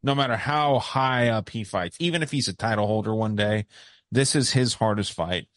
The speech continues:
If he passes this test, I mean, we're, we're fucking idiots for betting against him, man. He's such a good fighter,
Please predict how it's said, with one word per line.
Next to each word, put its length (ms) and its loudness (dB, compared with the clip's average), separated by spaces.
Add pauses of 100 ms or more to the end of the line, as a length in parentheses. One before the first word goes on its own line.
(1200)
If 180 2
he 140 4
passes 640 2
this 240 0
test, 540 -2 (680)
I 120 -2
mean, 280 2
we're, 280 2
we're 340 2
fucking 480 -4
idiots 380 2
for 100 -2
betting 320 0
against 440 -6
him, 100 -4
man. 200 -6
He's 220 0
such 340 -2
a 60 -2
good 400 -4
fighter, 540 -2